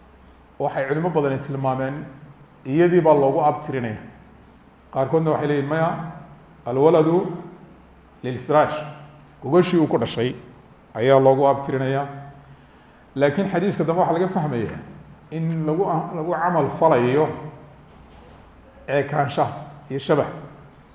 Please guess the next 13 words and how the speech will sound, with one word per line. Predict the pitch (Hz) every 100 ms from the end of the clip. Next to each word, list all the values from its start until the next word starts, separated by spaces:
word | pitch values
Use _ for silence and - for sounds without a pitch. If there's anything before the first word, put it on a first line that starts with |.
| - - -
Rasuulku | 120 160 135
alayhi | 160
salatu | 165 156
wa | 165
salaam | 165
wuxuu | 151
yidhi, | 175 156
"Eega, | 165 110 - - - -
hadday | 110 160
mid | 170
sifadaa | 151 147 170 170
la | 170
timaado, | 170 139 139 160